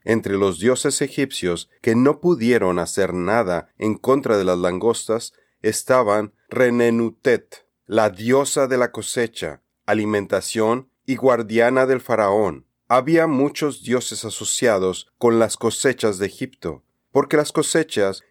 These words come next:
y el río Nilo eran la fuente para toda la vida en el país. Entre ellos estaban Neper, el dios del grano,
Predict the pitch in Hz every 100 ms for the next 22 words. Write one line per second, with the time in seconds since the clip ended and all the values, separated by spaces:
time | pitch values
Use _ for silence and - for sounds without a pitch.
0 | - 110 98 98 98 101 139 127 101 104
1 | - _ - 131 143 143 135 117 - 123
2 | 139 131 - 92 - _ _ 123 123 120
3 | - 139 139 147 143 120 117 135 107 95
4 | 90 87 85 87 85 85 82 - - _
5 | _ _ _ 120 113 - 95 92 101 113
6 | 131 151 - - 110 90 90 92 - _
7 | 98 95 - 92 127 - _ _ _ 117
8 | 113 101 110 120 123 - 110 95 95 92
9 | 80 92 143